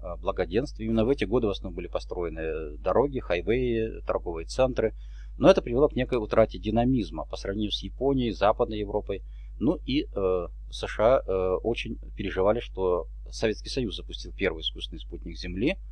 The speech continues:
А, вот. И поэтому, э, в шестидесятом году на выборах, э, победил, м, ка-, молодой кандидат в президенты, сорока трехлетний Джон Кеннеди,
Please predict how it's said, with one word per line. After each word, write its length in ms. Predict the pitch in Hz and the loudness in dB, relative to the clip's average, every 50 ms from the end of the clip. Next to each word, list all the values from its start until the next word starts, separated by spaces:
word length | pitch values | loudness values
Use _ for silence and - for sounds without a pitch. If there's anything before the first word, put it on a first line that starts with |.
| - - - - - - - - - - | -12 -12 -12 -12 -12 -12 -12 -10 -4 -2
А, 140 | 98 98 | 0 0
вот. 280 | 95 92 95 92 90 - - | 0 0 -2 -4 -4 -4 -4
И 260 | - 127 151 175 - - - - - | 0 0 0 0 0 -2 -8 2 8
поэтому, 560 | 110 113 135 156 156 175 156 156 156 151 - - | 10 10 10 10 8 6 6 6 4 4 2 2
э, 400 | - 113 107 104 101 98 98 92 | 2 4 6 6 6 6 6 4
в 40 | 92 | 2
шестидесятом 580 | - - 120 - - 123 117 131 120 123 110 | 0 -4 -4 -4 -4 2 2 2 2 2 2
году 220 | 98 107 117 165 180 | 2 2 2 4 4
на 140 | 151 214 - | 6 6 6
выборах, 420 | 131 147 139 143 139 135 - - - | 4 4 4 4 4 2 2 0 2
э, 320 | 98 98 95 95 95 90 - - - - - - - | 6 6 8 6 6 4 0 -6 -10 -12 -6 -4 -2
победил, 440 | 104 98 98 90 123 143 156 143 - | -2 -2 -2 0 2 2 2 0 -2
м, 360 | - 101 - 90 85 - 98 - | -8 -10 -10 -10 -10 -10 -8 -2
ка-, 160 | - 104 - | -2 -2 -2
молодой 640 | - - 98 87 101 98 104 107 110 107 104 98 90 | -2 -6 -8 -6 -2 2 4 4 6 6 4 2 0
кандидат 320 | - 92 92 90 87 - | 0 0 0 0 0 0
в 40 | - | -4
президенты, 440 | - - - - - 139 156 151 - | -10 -10 -10 0 2 2 2 2 -2
сорока 280 | - - 101 - - | -4 -4 -2 -2 -2
трехлетний 560 | - - - 90 - 98 104 - - 90 85 78 | -2 -2 -6 -6 -2 -2 -2 -2 -2 -6 -10 -4
Джон 300 | - 98 92 87 80 - - | 0 0 0 0 0 -4 -2
Кеннеди, 440 | - 113 135 160 170 156 143 151 | 0 2 2 4 2 0 0 -4